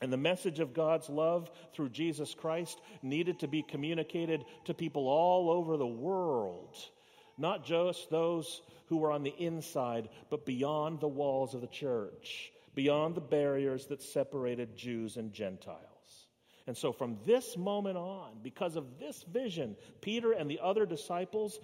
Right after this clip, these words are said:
were commanded to open up their missionary efforts to people who weren't Jews,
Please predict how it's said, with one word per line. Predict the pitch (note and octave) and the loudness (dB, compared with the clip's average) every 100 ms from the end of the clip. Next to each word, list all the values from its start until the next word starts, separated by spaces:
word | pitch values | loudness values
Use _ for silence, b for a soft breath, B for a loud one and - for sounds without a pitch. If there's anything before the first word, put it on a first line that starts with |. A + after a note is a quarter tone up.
| B B | B B
were | C3+ | 0
commanded | D#3 D#3 F3 F3+ - | 0 0 2 0 -2
to | B2 - | -6 2
open | G3+ G#3+ G#3 F#3 | 4 4 0 2
up | F#3+ - B2+ | 0 0 0
their | F3+ E3 | 0 2
missionary | E3 F#3 G3+ F3+ E3 D3+ | 0 -2 -2 0 2 0
efforts | E3 F3 F#3+ F3+ - | -2 -4 -4 -4 -6
to | - | -6
people | F3 E3+ F3 D#3+ - B B | -4 -4 -4 -4 -6 B B
who | E3+ | 2
weren't | C#3+ C#3+ F3+ F#3+ - | 4 4 2 0 -6
Jews, | - E3+ C#3+ A#2 F#2 E2+ - - - | -6 0 2 0 -4 -10 -16 -16 -16